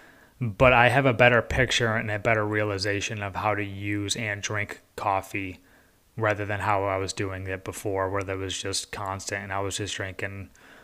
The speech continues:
whenever I really felt like it. So I believe that was a really big positive for me.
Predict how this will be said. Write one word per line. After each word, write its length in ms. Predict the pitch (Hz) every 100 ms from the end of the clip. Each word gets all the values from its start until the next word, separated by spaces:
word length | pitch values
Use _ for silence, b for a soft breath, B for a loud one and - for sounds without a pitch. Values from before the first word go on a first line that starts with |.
| B
whenever 340 | 120 104 101
I 40 | 101
really 280 | 104 98 87
felt 300 | - 98 95
like 260 | 95 -
it. 240 | 101 - 113
So 440 | - 101 98 92 - - _ -
I 100 | 123
believe 300 | 113 120 120
that 160 | 117 113
was 100 | 107
a 80 | 104
really 380 | 110 120 113
big 240 | 101 107 -
positive 580 | 110 101 101 98 101 95
for 160 | -
me. 280 | 104 104